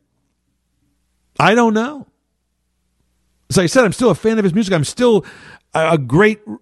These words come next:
admirer of his, um, live performance, and I'm still addicted to it.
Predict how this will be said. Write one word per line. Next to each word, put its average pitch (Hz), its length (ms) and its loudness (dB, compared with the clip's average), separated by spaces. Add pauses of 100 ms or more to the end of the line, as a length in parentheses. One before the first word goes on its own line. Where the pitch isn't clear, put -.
admirer 170 640 2
of 165 240 -2
his, 147 480 0 (640)
um, 120 500 -2
live 180 380 2
performance, 202 520 0
and 180 100 -2
I'm 165 140 0
still 254 400 0
addicted 175 600 -2
to 87 200 -4
it. 65 120 -20